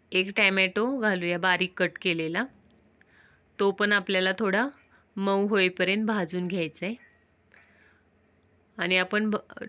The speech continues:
डाळीला जेवढं मीठ लागणार आहे ते टॅमॅटोमध्ये आत्ताच घालून घेऊया, त्यामुळे टॅमॅटो पटकन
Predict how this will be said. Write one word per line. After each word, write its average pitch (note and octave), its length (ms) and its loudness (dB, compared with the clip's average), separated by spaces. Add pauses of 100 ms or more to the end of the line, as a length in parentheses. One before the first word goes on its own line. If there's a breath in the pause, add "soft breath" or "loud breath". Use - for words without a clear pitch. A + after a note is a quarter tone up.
डाळीला G3+ 520 4
जेवढं G3 340 2
मीठ G3 280 0
लागणार F3 380 0
आहे F3+ 100 -2
ते G#3 300 -2 (1120 soft breath)
टॅमॅटोमध्ये F#3 640 2
आत्ताच F#3 360 0
घालून E3+ 320 -2
घेऊया, E3 400 -6 (140)
त्यामुळे F3 300 2
टॅमॅटो F3+ 500 0
पटकन G3 440 0